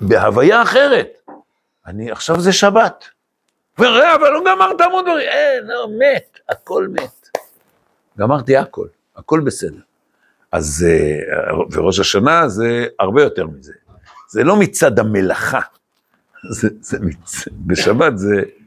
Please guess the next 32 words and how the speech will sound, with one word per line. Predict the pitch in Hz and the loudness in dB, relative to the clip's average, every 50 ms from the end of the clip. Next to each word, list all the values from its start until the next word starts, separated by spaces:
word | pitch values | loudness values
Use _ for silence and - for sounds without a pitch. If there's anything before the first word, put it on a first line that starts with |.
| _ _ - | _ _ -12
לשבות | 98 - - 104 101 101 143 143 143 127 | -8 -6 -6 -4 0 0 0 0 2 0
ממלאכה. | 123 117 113 110 107 104 - - 117 | 0 2 2 2 2 0 0 -2 0
כל | - 170 165 | 2 4 4
המלאכות, | 156 135 127 117 110 - - 151 170 175 170 170 - _ _ _ _ _ _ _ _ - - | 4 2 0 -2 -2 0 2 2 2 2 0 -4 -10 _ _ _ _ _ _ _ _ -8 -2
גמרנו | 110 131 143 170 175 180 175 165 | 0 0 2 2 2 2 2 2
לתקן | 151 139 - 139 127 - 147 147 131 | 2 2 2 0 0 0 0 0 0
את | 123 95 | 0 -2
הכל. | 117 - - - 76 73 69 _ _ _ _ _ _ - | -4 -6 -6 -8 -16 -16 -16 _ _ _ _ _ _ -14
השדה | - - - 95 92 98 156 175 | -14 -10 -8 -6 -2 0 0 0
שלי, | - - 160 151 151 123 | 0 0 0 2 2 2
הבית | 104 95 107 147 165 160 - | 2 2 2 2 0 0 -2
שלי, | - 143 147 156 147 | -6 -2 0 2 2
ה-, | 131 127 120 117 117 113 104 98 104 - - _ _ _ _ - 147 - - _ _ _ _ - | 4 4 4 2 2 0 -2 -4 -6 -12 -20 _ _ _ _ -16 -16 -16 -16 _ _ _ _ -4
אנחנו | 139 104 117 | -2 0 2
באמצע | 123 160 180 196 180 - - 185 | 2 2 2 2 2 2 2 2
הבנייה, | 180 165 151 165 170 175 190 202 220 208 165 117 - - _ | 2 2 -2 -2 -2 0 2 2 2 2 2 0 -4 -8 _
זה | - 165 202 | -4 -4 -4
ייקח | - - - 233 190 - | -4 -4 -4 -4 -4 -4
עוד | - 175 123 - | -4 -6 -4 -2
כמה | - 170 175 160 | -2 -2 -2 -4
חודשים. | 123 - 131 165 143 135 - - 180 190 151 101 - _ _ _ | -6 -8 -8 -6 -6 -6 -4 0 2 2 2 0 -2 _ _ _
ש-, | - - - - - - - - - - - _ _ | -14 -12 -12 -10 -12 -12 -12 -14 -16 -18 -20 _ _
שבת | - - - - 98 95 98 92 - - | -12 -6 -2 -2 0 0 0 -2 -2 -6
היום. | 78 71 73 - - - _ _ _ _ _ - | -8 -10 -10 -14 -20 -20 _ _ _ _ _ -10
<laughs> | - - _ _ _ _ _ - | -10 -10 _ _ _ _ _ -10
הכל | 107 - - 131 120 104 | -8 -2 0 0 2 0
בסדר. | 82 78 71 - 78 76 - - _ _ - | 0 -4 -6 -10 -14 -16 -16 -18 _ _ -2
מה | 202 214 | 0 0
עם | 214 196 | 2 0
הקבלן? | 190 190 196 180 156 151 170 175 170 156 | -2 -2 -2 -2 0 2 2 2 2 0
מה | 139 135 135 | -2 -6 -8
עם... | 120 | -8